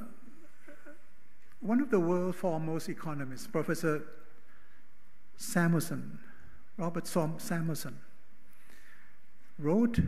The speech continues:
an article before he passed away, a few years before he passed away, but it was a few years ago already. But I mention this because this comes a time in which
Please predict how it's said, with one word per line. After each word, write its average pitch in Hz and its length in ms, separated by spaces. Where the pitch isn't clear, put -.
an 147 120
article 147 480
before 147 600
he 139 160
passed 143 340
away, 120 200
a - 40
few 202 160
years 220 400
before 147 340
he 135 100
passed 139 300
away, 123 340
but 139 160
it 147 80
was 156 200
a 160 60
few 202 140
years 220 260
ago 175 220
already. 135 300
But 135 140
I 170 120
mention 233 340
this 202 200
because - 480
this 233 340
comes 170 320
a 165 60
time 151 340
in 139 140
which - 320